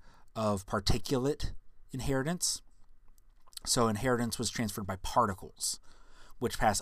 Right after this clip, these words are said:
unaltered from one generation to the next. And those particles we now know are genes, um, found on chromosomes. But then they didn't have any, uh, sense of chromosomes and genes. He was the guy kind of coming up with the genes. Um,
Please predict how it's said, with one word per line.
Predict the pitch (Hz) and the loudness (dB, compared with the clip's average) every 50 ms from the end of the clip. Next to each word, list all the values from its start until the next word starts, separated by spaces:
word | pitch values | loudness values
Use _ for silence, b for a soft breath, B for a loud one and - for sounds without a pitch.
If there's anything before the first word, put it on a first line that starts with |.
| - - | -2 -2
unaltered | 131 120 117 117 113 - - 104 90 | 0 4 4 4 4 2 0 -4 -4
from | - 104 104 104 | -4 -2 0 2
one | 107 107 101 | 2 2 2
generation | 104 101 101 101 95 95 - - 101 | 0 0 0 0 0 -2 -2 -4 -4
to | - 98 | -4 -4
the | 95 | -6
next. | 90 87 - - - - | -6 -8 -10 -10 -8 -4
And | 113 110 | -2 -2
those | 117 113 | 0 -2
particles | - - - 147 139 127 - 123 117 104 | 2 6 8 8 8 6 4 0 0 0
we | 120 113 | 0 2
now | 110 110 110 110 | 4 4 4 4
know | 107 101 98 98 98 98 B B B B B B B B | 4 4 2 2 0 -2 B B B B B B B B
are | 120 123 | -2 -2
genes, | 123 117 131 131 120 117 117 113 113 113 110 - - - b b b b b b b - | 2 2 4 4 4 4 2 0 0 0 0 -2 -2 -4 b b b b b b b -2
um, | 110 101 98 95 95 95 92 92 95 98 | 0 2 2 2 0 0 -2 -2 -4 -2
found | - - 104 95 104 | 0 0 0 2 0
on | 117 120 | -2 0
chromosomes. | - - 113 104 104 98 98 92 92 90 92 98 - - - - - b b b b b | 2 2 2 4 4 2 2 0 0 -2 -2 -2 -4 -4 -6 -8 -18 b b b b b
But | b 98 101 104 | b 0 2 2
then | 135 131 127 | 2 2 4
they | 123 113 | 2 2
didn't | 107 120 117 107 110 | 2 2 2 0 0
have | 110 120 123 110 104 104 | 0 2 2 2 2 2
any, | 110 107 104 101 101 | 0 2 2 2 2
uh, | 104 104 | 0 0
sense | - - - - 143 139 127 - | 0 2 2 2 2 2 0 0
of | 127 104 98 | -2 -2 -4
chromosomes | - - 113 104 98 107 104 101 98 95 95 95 95 | -2 2 2 2 4 2 2 0 0 0 0 -2 -2
and | 95 95 87 | -2 -4 -4
genes. | 92 92 92 90 90 90 90 90 - - - - b b b b b - - - | -4 -4 -2 -2 -4 -4 -4 -4 -4 -4 -4 -6 b b b b b -16 -18 -12
He | - - 117 | -6 -2 0
was | 107 104 95 | 0 0 0
the | 101 95 | 0 0
guy | 101 95 92 92 | 0 0 -2 -2
kind | - - - 98 85 | -4 -2 -2 -2 -2
of | 85 87 - | -4 -6 -6
coming | - 104 87 87 92 | -4 -4 -2 -2 -2
up | 101 92 - | -2 -2 -4
with | 90 | -6
the | 85 87 | -8 -8
genes. | - 95 87 80 80 80 80 85 - - - B B B B B B B B B B | -8 -8 -8 -10 -10 -10 -8 -8 -8 -8 -10 B B B B B B B B B B
Um, | - - - - - - - | -12 -10 -10 -10 -12 -12 -12